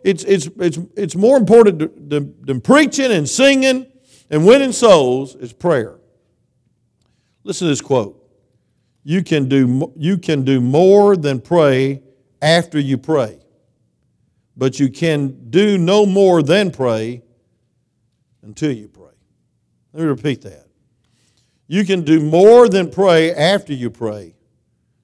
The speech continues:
but you can do no more than pray until you pray. Effective, fervent prayer. And I believe, folks, that people need prayer.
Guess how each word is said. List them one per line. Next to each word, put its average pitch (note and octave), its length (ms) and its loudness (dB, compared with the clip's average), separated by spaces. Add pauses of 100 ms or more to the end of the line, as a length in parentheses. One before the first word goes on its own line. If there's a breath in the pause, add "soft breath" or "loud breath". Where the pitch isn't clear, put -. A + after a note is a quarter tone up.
(280)
but A2+ 180 -12
you E3 120 -4
can C#3 200 -6
do C3 200 -2
no D3 240 -2
more D3 320 -2
than A2 180 -10
pray A2 400 -8
until A2+ 540 -12
you F#2 140 -20
pray. - 0 - (1400)
Effective, C#3+ 680 -6 (1120)
fervent B2+ 520 -4 (880)
prayer. G#2+ 360 -12 (1600)
And A#2+ 100 -16
I F#3+ 100 -2
believe, F#3 340 0
folks, D#3+ 420 -2
that A2+ 200 -12 (1700)
people C#3 320 -8
need A#2+ 260 -12
prayer. B2+ 280 -16